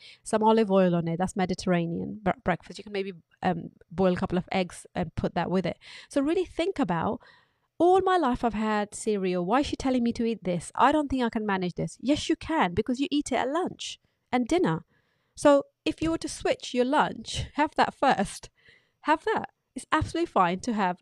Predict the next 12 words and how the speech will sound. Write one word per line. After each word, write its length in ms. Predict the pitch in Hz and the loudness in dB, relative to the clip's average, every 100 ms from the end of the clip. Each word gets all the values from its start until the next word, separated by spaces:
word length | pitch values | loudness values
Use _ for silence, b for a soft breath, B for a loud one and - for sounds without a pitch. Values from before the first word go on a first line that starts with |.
| - | -10
different 420 | 190 277 - 294 | -6 -6 -4 -8
types 380 | - - 208 - | -6 -4 -4 -4
of 100 | 196 | -6
breakfast, 540 | 208 - - 175 - - | -6 -8 -14 -14 -12 -12
like 200 | - - | -12 -12
salmon 600 | - 247 254 190 175 - | -8 -4 -2 -2 -4 -8
on 160 | 185 | -6
your 120 | 175 170 | -6 -6
toast, 500 | 180 175 175 - - b b b b b _ _ _ - | -4 -4 -6 -12 -20 b b b b b _ _ _ -2
uh, 260 | 202 175 180 | 0 0 -2
brown 320 | 175 208 185 | 4 4 4
toast. 460 | - 170 170 - | 0 -2 -2 -8